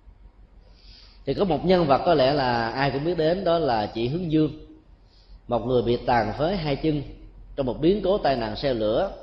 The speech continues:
có nhiều lần muốn tự sát, nhưng nhờ ánh sáng của Phật pháp đã trở thành một con người rất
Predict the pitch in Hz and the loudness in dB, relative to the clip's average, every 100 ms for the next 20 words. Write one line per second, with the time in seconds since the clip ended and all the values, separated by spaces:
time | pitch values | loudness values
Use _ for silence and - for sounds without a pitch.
0 | - - - - - - - - - 156 | -20 -20 -20 -20 -20 -20 -20 -20 -4 0
1 | 160 139 117 123 120 117 143 202 208 190 | 2 2 2 2 0 0 0 0 -2 -2
2 | 147 - 117 127 170 202 226 151 151 139 | -2 0 0 0 -2 -4 -4 -4 -2 0
3 | 135 123 135 131 120 117 180 - 180 202 | -2 -2 2 4 4 4 0 -2 -4 -4
4 | 120 107 143 151 185 151 127 127 127 139 | -4 -2 0 0 0 -6 -6 -2 -2 -2
5 | 113 98 127 107 98 - | -4 -6 -4 -4 -2 -2